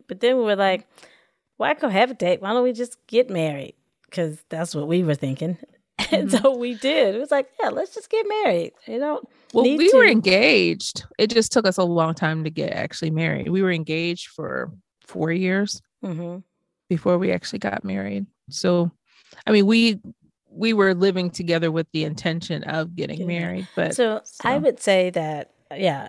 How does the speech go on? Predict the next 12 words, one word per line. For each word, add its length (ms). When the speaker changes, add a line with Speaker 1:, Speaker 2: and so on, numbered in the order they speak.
Speaker 1:
and 360
I 140
would 140
say, 500
um, 480
the 100
reasons 440
for 460
getting 400
married, 540
uh, 300
because, 560